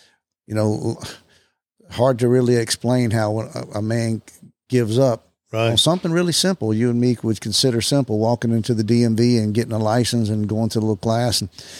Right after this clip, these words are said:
Speaker 1: he, he wasn't able to do it without a little helping hand. But that's just one of the, the
Speaker 2: Right.
Speaker 1: hundreds of stories that we have.
Speaker 2: And, and, you know, and then just people that make those donations.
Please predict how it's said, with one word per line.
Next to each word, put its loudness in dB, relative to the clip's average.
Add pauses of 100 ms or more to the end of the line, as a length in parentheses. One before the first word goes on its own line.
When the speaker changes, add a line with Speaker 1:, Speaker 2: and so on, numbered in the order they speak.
(380)
Speaker 1:
he, 0
he 2
wasn't 2
able 0
to -2
do 2
it 0
without 0
a 0
little 2
helping 0
hand. 2
But -8 (460)
that's 2
just 0
one 2
of 0
the, 2 (300)
the -2
Speaker 2:
Right. 0
Speaker 1:
hundreds 2
of -4
stories -2
that -6
we -8
have. -10 (480)
Speaker 2:
And, 2
and, 0
you 2
know, 4
and 2
then 2
just 0 (160)
people -2
that 0
make 0
those 0
donations. -6